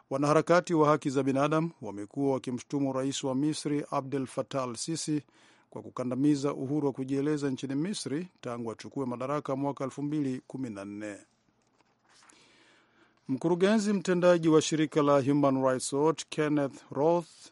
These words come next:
amesema uamuzi wa China kumnyima ruhusa ya kuingia Hong Kong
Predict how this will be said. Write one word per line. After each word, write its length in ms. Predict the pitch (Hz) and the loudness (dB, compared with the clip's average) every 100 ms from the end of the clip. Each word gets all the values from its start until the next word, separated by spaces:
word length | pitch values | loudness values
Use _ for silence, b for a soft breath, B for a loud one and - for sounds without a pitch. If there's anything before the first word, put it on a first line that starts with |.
| - | -20
amesema 760 | 107 104 - 147 143 143 143 135 | -16 -10 -2 2 4 6 4 2
uamuzi 560 | 117 110 107 135 131 131 | -6 -8 -6 -4 -2 -2
wa 120 | 131 | -2
China 400 | - 151 147 143 | -2 0 2 2
kumnyima 540 | - 135 135 135 127 | 0 0 0 2 0
ruhusa 420 | 127 147 151 - 143 | 0 -2 -4 -2 -2
ya 80 | |
kuingia 380 | 131 131 127 123 | -2 -6 -6 -6
Hong 260 | 110 139 160 | -2 0 0
Kong 300 | - 165 | 2 2